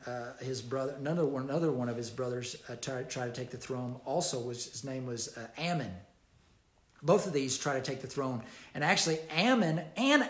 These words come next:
Absalom drew away the whole family to themselves, turned them against the father, turned them against their brother, uh, Solomon, in order to obtain the throne.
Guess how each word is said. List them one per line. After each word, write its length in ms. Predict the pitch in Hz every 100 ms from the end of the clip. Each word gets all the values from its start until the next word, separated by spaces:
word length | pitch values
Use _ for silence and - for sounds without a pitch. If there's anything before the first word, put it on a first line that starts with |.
| -
Absalom 640 | 202 240 - 165 151 143
drew 320 | 123 151 233
away 280 | 214 180 208
the 120 | 185
whole 180 | 147 175
family 380 | - 165 165 131
to 100 | 131
themselves, 640 | 120 117 - 135 110 104
turned 400 | - - 208 226
them 120 | 202 156
against 460 | 147 170 185 -
the 120 | 135
father, 560 | 127 139 143 143 147 143 - -
turned 240 | - 208 214
them 100 | 185
against 400 | 160 165 160 -
their 140 | 127
brother, 500 | 123 139 151 139 131 - 127
uh, 120 | 123
Solomon, 540 | - 180 214 135 107 107 - - - - -
in 100 | 143
order 320 | 147 170 165 151
to 300 | - 143 135
obtain 420 | - 147 156 147
the 100 | 120
throne. 460 | - 143 127 107